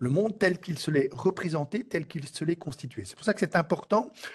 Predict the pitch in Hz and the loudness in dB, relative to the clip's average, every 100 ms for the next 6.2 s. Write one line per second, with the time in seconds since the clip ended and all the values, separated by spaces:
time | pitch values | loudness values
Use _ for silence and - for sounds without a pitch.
0 | - - 151 147 180 131 165 156 147 127 | -14 0 2 6 4 4 4 4 0 -4
1 | 117 131 226 - 269 - 170 175 160 - | -8 -10 -8 -6 -6 -8 -12 -8 -8 -8
2 | 147 127 147 127 131 135 170 - - - | -12 -8 -8 -8 -6 -4 -4 -6 -18 -14
3 | - - 202 - 170 185 175 - 180 165 | -2 2 2 -2 -2 2 2 0 -4 -6
4 | - - - 139 135 180 147 180 - 226 | -8 -18 0 2 4 2 0 -2 -2 0
5 | 160 147 139 135 - 170 - 131 165 - | 2 2 2 0 -2 -6 -6 -10 -14 -6
6 | - | -4